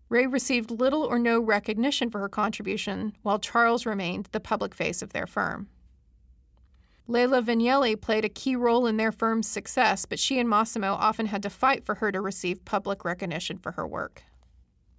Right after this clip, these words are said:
And it seemed to be the same story for Tomoko and James. What information there is on James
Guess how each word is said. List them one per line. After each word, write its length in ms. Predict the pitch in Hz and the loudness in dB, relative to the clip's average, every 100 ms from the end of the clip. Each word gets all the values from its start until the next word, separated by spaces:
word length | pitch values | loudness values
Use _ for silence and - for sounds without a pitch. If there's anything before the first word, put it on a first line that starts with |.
| _ _ | _ _
And 120 | 233 | 0
it 100 | 240 | 0
seemed 260 | - 302 320 | 2 2 2
to 40 | |
be 140 | 247 226 | 2 0
the 100 | 214 | -2
same 300 | - 220 220 | 0 0 0
story 360 | - 208 196 | 0 2 2
for 180 | 196 - | 0 -4
Tomoko 560 | 196 208 185 190 180 185 | -4 -2 -2 0 0 0
and 100 | 175 | -2
James. 560 | 175 160 165 180 - - _ _ _ _ | -4 -6 -6 -12 -16 -20 _ _ _ _
What 220 | 262 302 | 4 4
information 720 | 285 277 240 370 - 220 196 | 2 2 2 2 2 0 0
there 140 | 190 190 | -2 -2
is 200 | 202 202 | -2 0
on 140 | 196 | -2
James 340 | 196 185 190 | 0 -2 -2